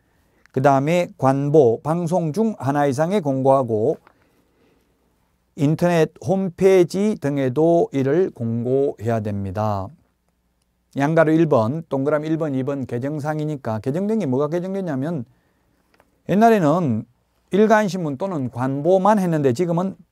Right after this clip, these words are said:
방송 중 하나 이상의 공-, 방송도 포함됐고요. 인터넷 홈페이지 등에도 이를 공고해야 됩니다.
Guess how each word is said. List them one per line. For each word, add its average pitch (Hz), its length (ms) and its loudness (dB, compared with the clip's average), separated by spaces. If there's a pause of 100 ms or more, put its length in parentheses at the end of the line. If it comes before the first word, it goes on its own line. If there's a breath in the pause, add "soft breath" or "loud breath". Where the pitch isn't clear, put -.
(120)
방송 190 540 0
중 214 240 0
하나 147 220 0
이상의 160 340 -2
공-, 131 240 -4
방송도 190 500 0
포함됐고요. 151 680 -4 (580)
인터넷 175 340 2
홈페이지 180 680 2 (200)
등에도 175 520 -2 (100)
이를 143 260 -4
공고해야 120 440 -6
됩니다. 113 400 -10